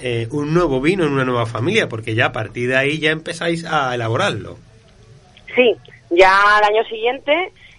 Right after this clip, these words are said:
Speaker 2: eh, se dejan más litros en el, en el depósito. Sí que es verdad que queríamos hacer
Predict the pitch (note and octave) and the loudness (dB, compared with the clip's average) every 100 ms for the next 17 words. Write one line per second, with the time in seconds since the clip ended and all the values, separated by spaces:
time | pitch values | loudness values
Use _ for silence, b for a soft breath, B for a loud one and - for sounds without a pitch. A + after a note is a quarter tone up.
0 | - A3 G#3+ G#3 G3+ G3+ G3+ A3+ G3 G3+ | -6 0 2 2 0 -2 -4 0 0 4
1 | A3 G3+ G#3 G#3+ A3 A3 A3+ A3 C#4 D4+ | 4 4 0 -4 -8 -6 -4 -4 -8 -8
2 | D#4+ F4+ D#4 B3 A#3 A3 - A#3 A#3 A3+ | -2 -2 -2 -4 -4 -6 -4 -4 -2 -4
3 | A3+ A3+ A3+ A3+ C4 D4 F4 E4 D4 C#4+ | -4 -4 -4 -2 -2 -2 -4 -10 -4 0
4 | C#4+ C#4 B3+ B3 B3+ C4 C4 B3+ B3+ | 0 -2 -4 -4 -4 -4 -6 -4 -6